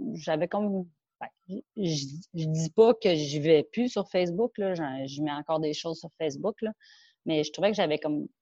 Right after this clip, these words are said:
j'avais fait le tour, là. Euh, puis je voulais, en même temps, euh, ce qui m'a attirée sur Twitter,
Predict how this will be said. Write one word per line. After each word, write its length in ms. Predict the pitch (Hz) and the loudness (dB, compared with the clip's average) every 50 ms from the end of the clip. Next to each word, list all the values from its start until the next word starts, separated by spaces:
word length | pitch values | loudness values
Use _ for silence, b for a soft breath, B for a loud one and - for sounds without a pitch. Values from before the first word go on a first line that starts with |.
| _ _ - | _ _ -6
j'avais 240 | 165 165 151 156 156 | -2 -2 0 0 0
fait 160 | - 233 233 | -2 -2 -2
le 80 | 180 - - | -2 -2 -2
tour, 300 | - 170 139 135 147 156 | -2 -2 0 -2 -2 -2
là. 180 | 156 320 165 160 | -2 -2 -2 -2
Euh, 200 | 156 143 139 - - - - - 311 - _ _ _ _ | -4 -4 -6 -8 -10 -12 -14 -16 -18 -20 _ _ _ _
puis 80 | - 147 | -10 -8
je 160 | 139 - 151 | -8 -6 -4
voulais, 580 | 156 160 175 190 196 202 196 196 190 - - - _ | -2 0 2 2 4 4 4 4 2 2 -2 -4 _
en 80 | 180 190 | -2 0
même 180 | 202 185 175 - | 0 0 0 0
temps, 420 | 208 208 220 220 220 220 208 185 | 2 2 2 2 2 2 0 0
euh, 320 | 170 170 165 160 156 151 - - - _ _ _ | 0 2 2 2 2 0 -2 -4 -10 _ _ _
ce 140 | - - - - | -18 -18 -16 -6
qui 120 | - 202 | -2 0
m'a 160 | 208 202 202 | 2 4 4
attirée 320 | 202 196 - - 208 214 233 | 4 2 0 0 2 2 2
sur 160 | - 220 196 - _ _ - - | 2 0 -2 -2 _ _ -8 -4
Twitter, 480 | 196 190 - - 208 214 233 240 240 | -2 0 2 4 6 6 8 6 6